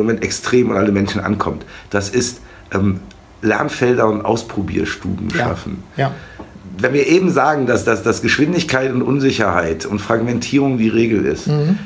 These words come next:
Speaker 1: dann kannst du nicht mehr in starren Mustern
Speaker 2: Ja.
Speaker 1: denken. Sprich, und das ist zum Beispiel was,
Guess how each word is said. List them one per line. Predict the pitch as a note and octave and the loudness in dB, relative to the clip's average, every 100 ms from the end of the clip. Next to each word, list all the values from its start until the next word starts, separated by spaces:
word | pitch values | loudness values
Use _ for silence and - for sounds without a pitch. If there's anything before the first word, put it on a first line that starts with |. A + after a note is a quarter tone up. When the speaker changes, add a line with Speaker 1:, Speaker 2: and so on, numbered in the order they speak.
| - | -4
Speaker 1:
dann | G2 G#2 G2 F#2 | -2 -2 -4 -4
kannst | A#2+ C3 - | -4 -2 -2
du | |
nicht | C3 | 0
mehr | B2 A2+ | 2 2
in | |
starren | G#2+ - A2 A#2 G#2+ | 2 2 0 0 0
Mustern | A#2 - F2+ E2 D2+ - - | 0 0 0 0 -6 -8 0
Speaker 2:
Ja. | C3 | 2
Speaker 1:
denken. | A#2+ F#2+ F#2 D#2 - - - - - | 2 0 -2 -4 -8 -14 -20 -20 -14
Sprich, | - G#2 D3+ D3 | -2 0 2 0
und | A2 | 0
das | A#2 | -2
ist | B2+ | 0
zum | B2+ | 0
Beispiel | A2+ | 2
was, | A2+ | 0